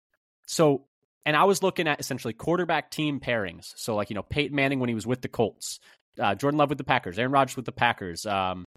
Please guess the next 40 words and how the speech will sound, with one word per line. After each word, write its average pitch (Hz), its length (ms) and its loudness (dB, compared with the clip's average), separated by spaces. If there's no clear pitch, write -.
Drew 139 140 -2
Brees 147 220 2
with 135 100 -10
the 131 60 -4
Saints, 104 340 -2
et 98 80 -10
cetera, 120 220 4
et 107 80 -2
cetera. 95 260 -2
The - 120 -4
average 190 340 4
number 226 220 -2
of 165 60 0
opportunities 170 680 -2
like 202 180 -4
that 220 240 -2
where 139 120 -2
you 175 140 -4
have 151 400 4
that 139 220 2
good 170 140 0
a 156 40 -4
chance 165 300 -6
of 131 80 -10
winning 143 300 -2
with 139 180 -4
the 160 80 -6
ball 139 300 4
in 165 60 -2
the 131 60 -6
fourth 151 320 -2
quarter 165 340 0
in 165 80 -2
a 123 40 -2
divisional 143 420 -2
round 156 220 0
game 156 180 0
or 127 80 -2
later, 135 240 0
so 113 220 -4